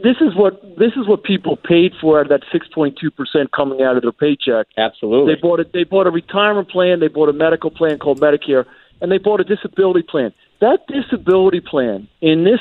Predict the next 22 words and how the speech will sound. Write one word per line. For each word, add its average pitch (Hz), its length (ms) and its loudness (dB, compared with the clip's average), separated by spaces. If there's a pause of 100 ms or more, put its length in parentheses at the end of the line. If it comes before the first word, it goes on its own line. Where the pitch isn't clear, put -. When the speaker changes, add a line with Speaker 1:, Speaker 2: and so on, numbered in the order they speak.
(120)
Speaker 1:
time 156 400 0 (480)
of 151 160 0
need 160 380 -2 (800)
is 170 360 6 (200)
really 233 380 -2 (100)
something 185 400 0
that 156 120 2 (140)
folks 185 320 2
that 165 80 0
are 151 160 4 (100)
over 196 320 4 (140)
fifty 165 400 -2
and 135 120 -4
younger 175 300 0
than 156 240 -2
sixty-five, 139 760 0 (420)
that 165 140 2 (140)
fifteen-year 214 640 0
window 143 500 0 (460)
is 208 180 0
really 254 320 2
a 151 40 0